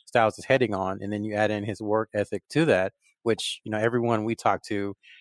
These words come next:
in getting ready for this commitment, uh, just raved about his ability, uh, to work, his ability to be in the gym, how serious he is as a basketball player. And you start adding all that together, and you can project him to be a really, really, um,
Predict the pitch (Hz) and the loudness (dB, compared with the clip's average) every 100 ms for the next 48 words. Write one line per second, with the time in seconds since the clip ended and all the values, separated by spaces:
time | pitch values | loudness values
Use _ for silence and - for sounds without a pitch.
0 | _ 101 104 113 107 104 101 - 98 101 | _ -8 0 2 4 4 2 0 -2 -2
1 | - 98 120 98 92 92 - 101 98 98 | -4 -4 -4 -4 -6 -8 -2 2 2 0
2 | 107 117 113 107 - 104 107 107 101 92 | -4 -10 -8 -8 -2 2 2 2 2 2
3 | 92 - _ _ - 107 104 104 101 101 | 2 -4 _ _ -6 -4 2 4 4 0
4 | 101 104 104 101 92 - 101 113 104 101 | -2 -4 0 0 0 -2 2 2 2 -2
5 | 101 104 101 98 101 104 95 117 113 110 | 0 0 0 -4 -2 -2 0 0 0 0
6 | 107 _ - - _ 107 101 - 120 107 | -6 _ -20 -20 _ 0 2 2 2 2
7 | - 110 107 101 104 101 104 110 - 101 | 2 2 4 2 -2 0 2 2 2 -2
8 | 90 107 95 95 _ _ _ - 110 - | 2 0 0 -4 _ _ _ -6 -2 2
9 | 113 117 113 110 110 110 - 113 110 98 | 2 4 2 2 4 2 2 2 2 2
10 | 107 101 101 104 92 107 - 110 98 104 | -2 -6 -6 -6 2 2 2 -4 -4 -4
11 | 104 104 123 156 131 120 110 98 _ - | -2 -2 2 4 4 4 2 0 _ -20
12 | - _ 101 101 95 107 | -20 _ -2 0 -2 -6